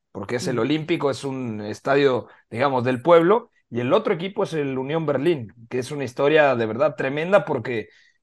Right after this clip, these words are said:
Speaker 1: me parece que es el segundo presupuesto más bajo de la Bundesliga. O sea, no solamente el poder, eh, adquisitivo que tiene o el valor de plantilla tal cual el equipo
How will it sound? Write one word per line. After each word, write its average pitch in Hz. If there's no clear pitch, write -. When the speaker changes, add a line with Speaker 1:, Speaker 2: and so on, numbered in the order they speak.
Speaker 1:
me 135
parece 185
que 208
es -
el 151
segundo 196
presupuesto 190
más 202
bajo 214
de 139
la 143
Bundesliga. 143
O 113
sea, 160
no 208
solamente 226
el 196
poder, 185
eh, 139
adquisitivo 147
que 160
tiene 180
o 131
el 139
valor 151
de 202
plantilla 160
tal 120
cual 170
el 135
equipo 107